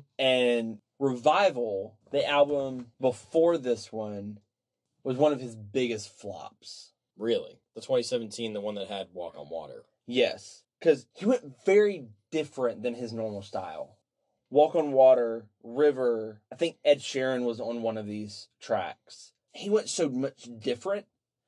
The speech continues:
Speaker 1: that people did not respond to it well.
Speaker 2: You know what I can say, though? For someone of his profile,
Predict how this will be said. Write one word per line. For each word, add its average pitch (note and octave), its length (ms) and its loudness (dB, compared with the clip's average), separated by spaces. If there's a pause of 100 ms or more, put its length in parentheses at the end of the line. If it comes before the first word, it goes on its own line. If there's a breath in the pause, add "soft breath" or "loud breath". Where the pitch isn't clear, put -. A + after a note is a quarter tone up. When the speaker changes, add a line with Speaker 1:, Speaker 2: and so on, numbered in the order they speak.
(140)
Speaker 1:
that - 160 -6
people F#3 280 0
did C3+ 200 2
not B2+ 180 -4
respond G#2+ 440 -8
to G#2 140 -10
it - 220 -8
well. A2+ 420 0 (500 soft breath)
Speaker 2:
You A#3+ 160 2
know D#4+ 100 0
what C4+ 180 0
I G#3 60 -10
can - 140 -20
say, C#4 280 -2
though? D4+ 320 -10 (100)
For F#3+ 160 -10
someone C4+ 420 0
of G3+ 120 -2
his E3+ 120 -14
profile, D#2 680 -10